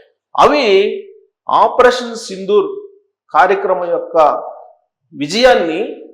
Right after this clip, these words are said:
తగ్గించేలాగా కనిపిస్తున్నాయి. ఏంటంటే, అసలు సీజ్ ఫైర్‌ని తానే ఆపాను, సీజ్ ఫైర్‌కి కారకుడు నేనే అని చెప్పి సౌదీలో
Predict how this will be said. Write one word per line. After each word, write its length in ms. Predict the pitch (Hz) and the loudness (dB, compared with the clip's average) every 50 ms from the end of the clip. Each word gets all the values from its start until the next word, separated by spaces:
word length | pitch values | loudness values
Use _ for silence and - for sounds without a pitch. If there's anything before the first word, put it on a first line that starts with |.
| _ _ _ _ _ _ _ _ - | _ _ _ _ _ _ _ _ -4
తగ్గించేలాగా 760 | 175 175 190 202 254 285 285 277 277 247 214 196 160 139 - - | -4 -2 -2 -2 -2 -2 0 2 4 4 4 4 4 2 0 -2
కనిపిస్తున్నాయి. 600 | 185 - - - 170 - - 143 127 110 101 101 - - _ _ _ _ _ _ _ _ _ _ _ _ _ _ _ _ _ _ _ _ _ - | -2 -4 -4 -6 -10 -10 -10 -10 -10 -10 -10 -12 -14 -18 _ _ _ _ _ _ _ _ _ _ _ _ _ _ _ _ _ _ _ _ _ 0
ఏంటంటే, 520 | 175 226 - 247 220 175 151 156 208 269 311 - - - - - - _ _ _ _ _ _ _ _ _ _ _ _ _ _ _ _ _ _ _ _ _ _ _ _ _ _ _ _ _ - 160 | 0 2 4 4 2 2 2 0 0 0 -2 -4 -6 -10 -14 -16 -20 _ _ _ _ _ _ _ _ _ _ _ _ _ _ _ _ _ _ _ _ _ _ _ _ _ _ _ _ _ 0 0
అసలు 260 | 202 254 262 262 269 226 190 190 220 240 - - - - - - - - | 2 2 2 2 4 4 4 4 4 2 -2 -6 -10 -14 -16 -20 -16 -8
సీజ్ 320 | - 233 277 285 262 - - - - | -4 -2 -2 -2 -2 -6 -8 -2 2
ఫైర్‌ని 440 | 208 214 226 220 208 214 220 262 - - 180 | 6 6 8 8 6 4 2 0 0 2 2
తానే 320 | 170 185 208 220 233 240 226 - - - - - _ _ _ - - 135 | 2 4 4 2 2 0 0 -2 -8 -10 -14 -18 _ _ _ -4 0 0
ఆపాను, 340 | 151 - - 156 - 131 - - - - - - | 2 2 0 -2 -4 -4 -6 -10 -12 -14 -12 -8
సీజ్ 260 | 226 254 269 - 262 - | -4 -4 -4 -4 -2 0
ఫైర్‌కి 400 | 220 214 220 214 214 214 214 226 220 - - 175 | 4 6 6 4 4 2 -4 -8 -10 -6 0 2
కారకుడు 580 | 160 180 185 202 214 208 214 214 208 208 220 214 180 | 4 4 4 4 2 0 -2 -4 -6 -6 -6 -8 -6
నేనే 220 | 175 180 180 190 185 175 | -6 -6 -6 -4 -4 -4
అని 100 | 170 160 156 | -4 -6 -8
చెప్పి 240 | - - - 247 226 160 147 143 - | -10 -10 -12 -8 -8 -8 -8 -4 -2
సౌదీలో 500 | 156 175 196 185 202 226 220 214 208 190 | 0 0 0 0 -2 -2 0 2 2 2